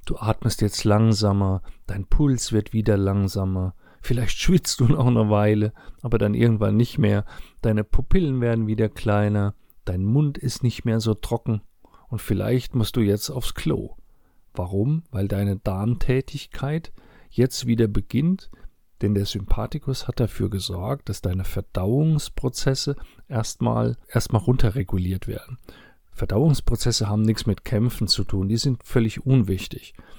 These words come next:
Deswegen sorgt der Sympathikus dafür, dass deine Darmtätigkeit eher lahm wird.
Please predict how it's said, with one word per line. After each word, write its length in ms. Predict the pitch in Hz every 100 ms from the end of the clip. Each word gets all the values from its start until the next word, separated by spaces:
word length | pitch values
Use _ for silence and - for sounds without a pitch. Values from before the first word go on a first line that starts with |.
| - -
Deswegen 440 | 107 - 107 107 - -
sorgt 340 | - 113 -
der 80 | 104
Sympathikus 760 | 104 95 101 117 139 127 -
dafür, 480 | 123 110 127 117 117 - - - _ -
dass 200 | 107 -
deine 360 | 98 95 - -
Darmtätigkeit 1040 | 95 113 123 117 110 107 - 110 101 101
eher 420 | - 104 101 98 - -
lahm 480 | 98 92 98 101 92
wird. 320 | 92 -